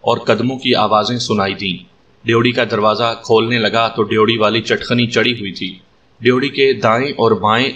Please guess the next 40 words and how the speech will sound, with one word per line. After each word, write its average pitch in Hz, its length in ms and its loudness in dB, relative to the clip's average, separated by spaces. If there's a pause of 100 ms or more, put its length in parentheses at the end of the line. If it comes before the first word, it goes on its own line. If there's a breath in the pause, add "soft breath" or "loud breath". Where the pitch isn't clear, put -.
दो 127 240 4
कमरे 104 320 0
थे, 98 160 -4 (460)
दोनों 127 380 0
का 139 160 -4 (120)
एक 127 240 0
एक 123 180 -6
दरवाज़ा 104 440 0 (420)
अंदर 117 320 0
की 135 120 -8
तरफ 147 400 -6
और 131 160 0 (100)
एक 127 240 -2
एक - 320 -4
ड्योढ़ी 127 300 2
में 113 140 2
खुलता 98 360 0
था। 95 180 -6 (800)
अल्लाह 135 280 0
बख्श 139 280 -2
ने 139 220 -4 (100)
उस 120 160 0
कमरे 127 280 0
में 123 140 0
रोशनी 110 400 2
देखी, 110 340 0 (440)
हाथ 120 300 0
लगाया 117 400 0
तो 123 140 -4
कवाड़ 110 380 2
खुल 120 240 0
गए। 95 200 0 (480)
इतने 143 340 0
में 139 160 -4
उसका 123 300 0
बेटा 110 300 0
अशरफ 135 500 -2
आ 107 140 2
चुका 104 300 -4
था। 95 180 -2